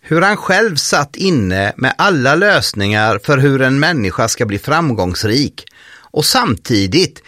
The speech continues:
kände sig själv helt misslyckad. Sedan händer något. En spännande vändning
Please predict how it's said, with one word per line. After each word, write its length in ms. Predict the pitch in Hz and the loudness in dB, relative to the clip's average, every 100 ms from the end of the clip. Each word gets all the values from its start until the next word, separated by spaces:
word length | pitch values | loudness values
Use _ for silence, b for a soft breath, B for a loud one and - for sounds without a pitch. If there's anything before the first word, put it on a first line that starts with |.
| B | B
kände 360 | - 156 113 | -2 0 0
sig 180 | 101 165 | 0 -2
själv 480 | - 117 113 151 78 - - | 0 0 2 0 -4 -10 -6
helt 400 | 147 104 85 80 | -2 0 -2 -4
misslyckad. 1080 | 85 123 - - 80 - - 110 127 87 - - _ _ _ _ _ _ _ b b b b b b b | -4 -2 -2 -4 -8 -12 -6 -2 -2 -4 -12 -20 _ _ _ _ _ _ _ b b b b b b b
Sedan 460 | - 220 117 110 | 0 0 2 0
händer 440 | 156 139 92 87 107 | 0 0 0 0 0
något. 640 | 135 123 73 76 - - - _ _ _ _ _ | 2 2 -2 -8 -14 -20 -20 _ _ _ _ _
En 160 | - 123 | -4 -2
spännande 720 | - 190 202 87 78 98 107 | 0 0 0 -2 -2 -2 0
vändning 720 | 110 156 104 82 85 87 87 | 0 0 0 -2 -4 -6 -8